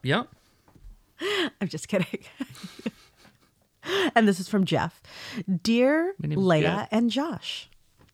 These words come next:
Speaker 2: thanks for the wonderful podcast and the enjoyment that it provides.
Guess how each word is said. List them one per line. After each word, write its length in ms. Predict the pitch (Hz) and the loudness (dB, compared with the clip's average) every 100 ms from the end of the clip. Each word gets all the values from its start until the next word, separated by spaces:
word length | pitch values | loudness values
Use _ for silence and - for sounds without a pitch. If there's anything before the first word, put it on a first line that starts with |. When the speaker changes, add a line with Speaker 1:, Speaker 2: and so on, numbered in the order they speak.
| _ | _
Speaker 2:
thanks 380 | 196 - 226 254 | -2 2 2 0
for 160 | - 302 | 0 2
the 80 | |
wonderful 500 | 208 175 175 240 311 | 4 4 2 2 0
podcast 680 | 302 - 139 - 175 120 160 - | 0 2 2 2 0 0 -2 -2
and 100 | 190 | 0
the 100 | 202 | 2
enjoyment 680 | 208 185 180 220 262 143 71 | 2 0 0 0 2 0 0
that 120 | - 123 | -2 -2
it 120 | - | -4
provides. 640 | - 127 110 55 64 - | -4 -2 -4 -6 -12 -14